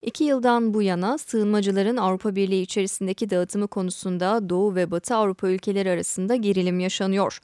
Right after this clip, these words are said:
Avrupa Birliği Komisyonu Çekya, Macaristan ve Polonya'yı Avrupa Birliği'nin zorunlu sığınmacı kota sistemine uymadığı için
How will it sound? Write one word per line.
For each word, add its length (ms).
Avrupa 320
Birliği 200
Komisyonu 680
Çekya, 560
Macaristan 720
ve 100
Polonya'yı 840
Avrupa 380
Birliği'nin 340
zorunlu 420
sığınmacı 480
kota 260
sistemine 480
uymadığı 400
için 420